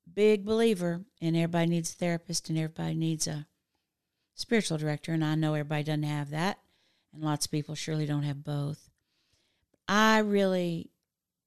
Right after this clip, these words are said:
believe, based on the intensity of the experience, and with that being a little piece of a much larger, intense experience during covid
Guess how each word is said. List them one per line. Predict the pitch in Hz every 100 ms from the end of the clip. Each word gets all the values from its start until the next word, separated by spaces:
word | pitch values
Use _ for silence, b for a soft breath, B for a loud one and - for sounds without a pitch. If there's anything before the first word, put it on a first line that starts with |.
| 170
believe, | 180 175 165 170 196 214 - - _ _ _ _ _ _ _ _ _ _ _ _
based | 180 180 170 180
on | 170
the | 165 165
intensity | 160 190 180 - 175
of | 165
the | 156 151
experience, | - - 185 180 185 - - - _ _ _ _ _ _ _ _ _ _ _ -
and | 180 175 165 -
with | 175 165 -
that | 175 160 -
being | 175 175 165 160
a | 151 151 151 _ _ _ _ _ _ _ _ _ _ -
little | 185 175
piece | 170 180 170 - - - _ _ _ _ _
of | 170 170
a |
much | 175 170 - 160
larger, | 156 165 165 175 -
intense | 165 160 170 165 - -
experience | - - 170 165 160 - -
during | 160 156
covid | - 175 180 175